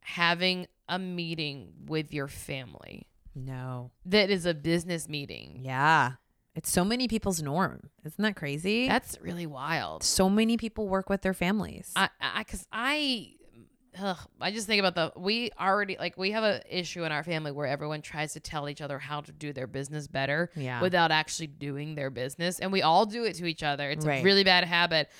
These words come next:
Speaker 1: And it devolves, and it's so insulting. It's al-, always insulting.
Speaker 2: It just always
Speaker 1: We handle it pretty well considering that we have blow-ups about a lot of things, but,
Speaker 2: Yeah.
Speaker 1: like, it is a crazy thing to do.
Speaker 2: I mean, that they're able to navigate it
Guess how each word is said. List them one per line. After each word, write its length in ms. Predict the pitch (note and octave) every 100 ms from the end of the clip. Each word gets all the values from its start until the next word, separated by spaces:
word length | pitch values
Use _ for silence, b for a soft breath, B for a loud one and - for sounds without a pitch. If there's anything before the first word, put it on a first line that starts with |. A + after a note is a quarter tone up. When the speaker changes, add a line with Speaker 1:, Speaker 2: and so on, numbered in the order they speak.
| G3 -
Speaker 1:
And 120 | G#3
it 120 | G#3+
devolves, 640 | A#3 F#3+ F3+ F3 E3+ E3 -
and 160 | - F#3 -
it's 160 | G3
so 300 | - G3+ G3
insulting. 720 | G#3+ G3 - D#3+ E3 F3 F3 E3+ -
It's 160 | F#3+ -
al-, 180 | G3 -
always 460 | C#3+ G3+ B3 C#4 A3+
insulting. 680 | G#3 - E3+ D#3 C3+ C#3 E3
Speaker 2:
It 120 | A3+
just 220 | A3+ E4 D4
always 300 | C#4 B3 A#3
Speaker 1:
We 100 | A#3+
handle 360 | A#3 C#4+ D#4+
it 180 | D4 -
pretty 300 | - A#3+ A3
well 180 | G3+ F#3
considering 680 | G3 E3+ - D#3 E3+ F3+ F3+
that 180 | D#3 G#2
we 240 | D#3+ E3
have 180 | D#3 D3+
blow-ups 360 | D#3+ D3+ D3+ -
about 220 | D3+ C#3+
a 100 | -
lot 280 | D#3 C#3 D3
of 80 | E3
things, 260 | G3+ A3
but, 100 | F#3 E3
Speaker 2:
Yeah. 120 | D3+
Speaker 1:
like, 100 | D3+
it 160 | E3+ G3+
is 260 | G3+ E3+ -
a 80 | D#3
crazy 560 | - F3+ F3 E3+ D#3
thing 220 | D3+ D3+ C#3+
to 60 |
do. 260 | C#3 G#2 D#2+ E2+ B B B _ -
Speaker 2:
I 140 | D#3+
mean, 420 | E3 E3 E3 D#3+ - -
that 240 | D#3 E3+
they're 160 | - F#3+
able 320 | E3 E3+ G3+
to 120 | G3+
navigate 560 | G#3 E3 D#3+ E3 D#3+ - -
it 200 | D3